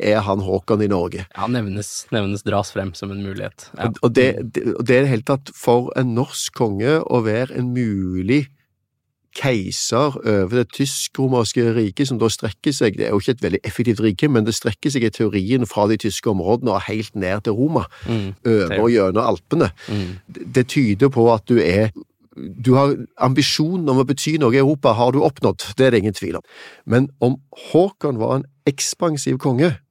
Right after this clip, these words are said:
Speaker 1: eh, som både på en måte bar med seg den vikingtidstradisjonen om, eh, når Norge er samlet, så ser det utover på hva mer er det der for oss, så var Magnus annerledes, var han ikke det, Ole Albert?
Speaker 2: Jo, han var jo også veldig europeisk orientert, men kanskje mer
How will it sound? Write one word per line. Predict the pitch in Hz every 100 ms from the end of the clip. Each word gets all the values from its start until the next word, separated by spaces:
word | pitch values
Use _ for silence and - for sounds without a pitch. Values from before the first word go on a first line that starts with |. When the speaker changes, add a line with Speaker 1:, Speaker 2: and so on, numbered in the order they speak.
| _ 113
Speaker 1:
eh, | 113 117 117 92
som | - 123 123 -
både | 117 117 - _
på | 135
en | 117 127 139
måte | 101 117
bar | - 120 104 82 82
med | 107 135
seg | 143
den | 113 113 - - -
vikingtidstradisjonen | 123 117 - 127 151 - 165 - - 139 117 113 117 110 107
om, | 101 107
eh, | 98 - -
når | 113
Norge | 117 98 85
er | 120
samlet, | 123 95 95 110
så | 120
ser | - 107
det | 113
utover | 104 120 123 101
på | 110
hva | 104 107
mer | 104 110
er | 104 107
det |
der | 110 110
for | 135 175
oss, | 151 - - - -
så | - 123
var | 143
Magnus | 131 95 113 127 110 - -
annerledes, | 120 82 90 98 95 113
var | 107
han |
ikke | 127
det, | 151
Ole | 165
Albert? | 101 - - - _ - - _ _ _ -
Speaker 2:
Jo, | 131 208 233 -
han | 143
var | 120
jo | 123
også | 110 165 113
veldig | 131 123 92 92
europeisk | 98 92 90 85 -
orientert, | 95 90 - 151 - - -
men | 113 127
kanskje | - 117 131
mer | 117 101 110 131